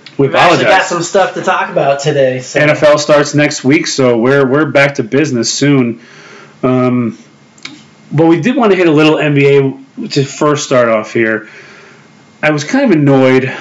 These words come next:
Speaker 1: throughout this week personally about this Kobe Shaq thing. First off, the media is just really trying to blow it out of proportion and, and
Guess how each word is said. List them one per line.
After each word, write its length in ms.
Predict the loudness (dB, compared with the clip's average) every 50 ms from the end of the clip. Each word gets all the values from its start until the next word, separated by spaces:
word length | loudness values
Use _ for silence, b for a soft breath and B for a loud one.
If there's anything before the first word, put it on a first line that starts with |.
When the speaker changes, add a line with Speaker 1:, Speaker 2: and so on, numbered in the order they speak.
| B B
Speaker 1:
throughout 320 | -4 0 2 2 2 2
this 200 | 0 -4 -6 -2
week 240 | 0 0 0 0 -4
personally 540 | -4 -2 -2 0 0 -2 -4 -2 -2 0 -2
about 320 | 0 0 0 0 0 -2
this 480 | -2 -2 -2 -2 -2 -4 -6 -8 -10 -16 -16
Kobe 300 | -4 -2 0 0 2 0
Shaq 420 | 0 0 -2 -2 -2 -2 -4 -6 -6
thing. 160 | -6 -6 -6
First 320 | -2 0 0 0 2 2 2
off, 420 | 2 4 4 2 0 -4 -14 -20 b b b b b b b b b b b b b -20 _ -20 -12 _
the 100 | -2 0
media 280 | 2 2 2 4 4 2
is 100 | 2 2
just 160 | -2 -2 2
really 180 | 2 2 2 2
trying 220 | 0 0 -2 -2
to 40 | -2
blow 220 | 0 0 0 0
it 60 | 2 2
out 100 | 0 0
of 60 | -2
proportion 480 | -6 -6 -4 -2 -2 -2 -2 -2 -2 -2
and, 240 | 0 0 0 -2 -4
and 280 | -6 -6 -6 -10 -10